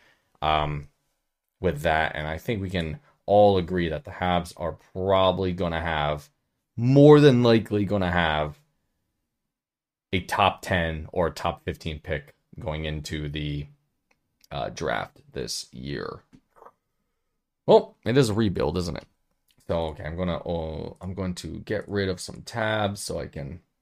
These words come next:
check out some of the other news things that have been happening. So, uh, some exciting things. We got to see Josh Waugh, um,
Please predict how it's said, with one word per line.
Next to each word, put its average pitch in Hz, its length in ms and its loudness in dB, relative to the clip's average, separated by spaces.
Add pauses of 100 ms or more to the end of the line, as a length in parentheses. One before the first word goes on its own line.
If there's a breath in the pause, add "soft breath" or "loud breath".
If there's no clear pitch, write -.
(1300)
check - 220 -12
out 78 160 -8
some 80 120 -8
of 80 40 -8
the 80 80 -6
other 78 180 -6
news 78 320 -8
things 78 240 -12
that 82 80 -8
have 73 80 -6
been 73 100 -8
happening. 76 440 -8 (640)
So, 143 560 10
uh, 110 440 6
some 160 160 2
exciting 160 320 8
things. 151 160 2
We 139 80 0
got 127 160 6
to - 60 0
see 143 180 4
Josh 117 340 4
Waugh, 135 360 8 (400)
um, 98 640 2